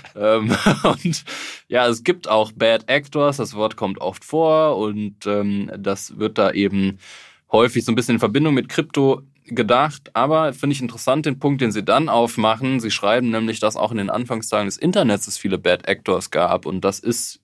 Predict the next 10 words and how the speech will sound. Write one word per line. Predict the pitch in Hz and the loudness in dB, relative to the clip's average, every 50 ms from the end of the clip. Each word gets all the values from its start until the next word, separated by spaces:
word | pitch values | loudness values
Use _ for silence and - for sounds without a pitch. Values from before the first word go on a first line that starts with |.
| _ | _
ja | - - 110 104 95 98 - - _ - | -4 0 2 4 4 2 0 -2 _ -6
wahr | 110 101 107 107 113 117 127 143 143 147 135 | 0 2 4 4 6 4 4 2 2 0 -2
und | 92 117 117 110 | -2 -4 -4 -4
das | 107 110 - | -4 -6 -6
Internet | 120 127 123 127 117 117 113 - | -6 -4 -2 -2 -2 -2 -4 -6
gibt's | - - - - | -10 -12 -4 -2
aber | 110 107 - | 0 0 2
immer | 131 131 113 101 | 2 2 2 0
noch | 95 92 98 - | -2 -4 -8 -10
und | 98 95 90 | -10 -10 -12